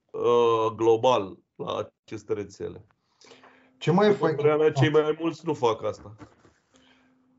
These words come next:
Speaker 2: Uh, ce mai e foarte interesant este cum funcționează, de pildă, uite, m-am amuzat, am, am ajuns să dau calitate timpului meu liber, aici mi se pare aberant,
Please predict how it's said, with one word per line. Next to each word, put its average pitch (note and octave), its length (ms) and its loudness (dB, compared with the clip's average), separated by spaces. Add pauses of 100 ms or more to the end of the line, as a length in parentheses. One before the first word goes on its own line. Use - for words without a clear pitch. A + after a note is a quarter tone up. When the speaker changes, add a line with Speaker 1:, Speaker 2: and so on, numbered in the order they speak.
(140)
Speaker 2:
Uh, B2+ 300 2
ce - 160 -4
mai G3+ 160 4
e G#3 40 4
foarte F3+ 300 -2
interesant C3+ 720 0
este E3+ 340 -2
cum A3 220 -2
funcționează, E3+ 680 0
de C3+ 140 2
pildă, D3+ 320 -2
uite, C#3 320 0
m-am C3 340 0
amuzat, B2 580 -8
am, E3 160 -4 (380)
am D3+ 180 2
ajuns D3+ 320 0
să G#3+ 100 0
dau F3+ 440 -2
calitate D#3 600 -2
timpului D3+ 480 -4
meu C#3 260 4
liber, C3+ 300 4
aici C3 300 0
mi A#2+ 80 -8
se - 140 -10
pare A2+ 240 -4
aberant, G2+ 640 -6